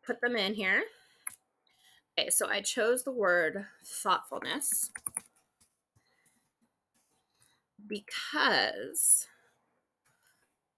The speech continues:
I would love to be in a classroom where people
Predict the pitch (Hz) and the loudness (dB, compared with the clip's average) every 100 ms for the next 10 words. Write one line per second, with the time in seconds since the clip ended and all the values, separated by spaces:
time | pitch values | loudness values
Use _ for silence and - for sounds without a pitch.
0 | _ _ _ _ _ _ _ - _ _ | _ _ _ _ _ _ _ -20 _ _
1 | _ - - _ _ _ _ _ _ _ | _ -20 -20 _ _ _ _ _ _ _
2 | 214 208 208 220 208 208 214 220 226 247 | 6 8 8 4 0 -2 -2 4 6 6
3 | 285 311 - _ _ _ _ _ _ - | 2 -6 -14 _ _ _ _ _ _ -4
4 | 226 202 226 247 285 - 165 226 - 196 | -2 0 4 6 6 6 8 8 6 4
5 | 330 - _ - - - - - - - | 0 -4 _ -12 -12 -20 -20 -20 -20 -20
6 | _ _ _ _ _ _ _ 202 196 202 | _ _ _ _ _ _ _ -4 4 6
7 | 185 170 156 156 180 - - - _ _ | 6 4 2 0 -2 -10 -20 -20 _ _
8 | _ _ _ _ _ _ _ _ _ _ | _ _ _ _ _ _ _ _ _ _
9 | _ _ _ _ _ _ _ _ _ _ | _ _ _ _ _ _ _ _ _ _
10 | _ _ _ _ _ - _ _ _ - | _ _ _ _ _ -20 _ _ _ -10
11 | 240 240 254 254 269 | -8 -2 2 4 2